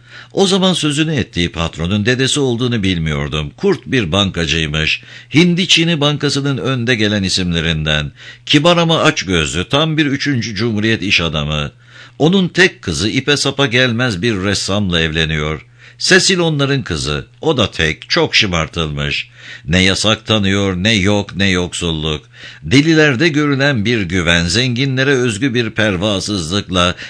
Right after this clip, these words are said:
minnacık cici kız yaşantısını üretip geliştiriyor. Dokuzuncu ayrımın sonu.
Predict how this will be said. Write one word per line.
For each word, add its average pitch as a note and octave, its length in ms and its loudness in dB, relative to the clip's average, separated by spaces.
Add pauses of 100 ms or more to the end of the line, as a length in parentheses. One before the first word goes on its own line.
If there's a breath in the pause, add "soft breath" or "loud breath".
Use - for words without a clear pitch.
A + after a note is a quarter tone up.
minnacık C3 800 0
cici A#2 320 0
kız C#3 260 0
yaşantısını A2+ 960 0
üretip A#2+ 520 0
geliştiriyor. D#2+ 1040 -2 (2750 soft breath)
Dokuzuncu E3 580 2
ayrımın D#2+ 500 0
sonu. C#2 560 -2